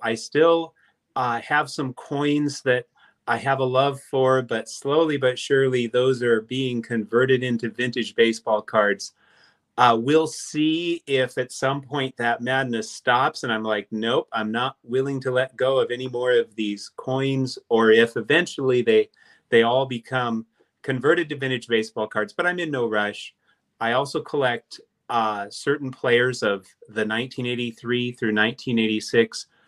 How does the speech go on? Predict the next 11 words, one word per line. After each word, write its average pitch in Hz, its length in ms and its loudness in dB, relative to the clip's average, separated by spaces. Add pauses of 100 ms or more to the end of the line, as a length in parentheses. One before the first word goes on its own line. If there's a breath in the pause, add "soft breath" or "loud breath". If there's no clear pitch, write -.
(300)
uh, 98 200 2
Star 117 380 4
Company 151 340 -4
basketball 131 560 2
cards, 143 540 -2
and 104 160 -4
that 110 140 -2
would 107 180 -6
be 107 260 -2 (320 soft breath)
Larry 120 320 4
Bird, 123 480 -2